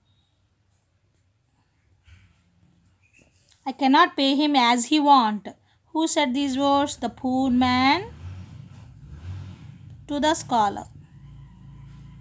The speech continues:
"Sir, I am so grateful to you." Who said this? The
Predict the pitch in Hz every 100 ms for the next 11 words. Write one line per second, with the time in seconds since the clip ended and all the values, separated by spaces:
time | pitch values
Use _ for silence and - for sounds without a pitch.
0 | - - - - - - - - - -
1 | - - - - - - - - - -
2 | - - - - - - - - - -
3 | - - - - 320 381 359 339 - 269
4 | 285 330 269 277 262 311 277 277 254 226
5 | 175 - _ _ _ _ _ _ _ -
6 | 320 370 370 302 339 311 214 - - _
7 | _ _ _ _ _ _ _ 214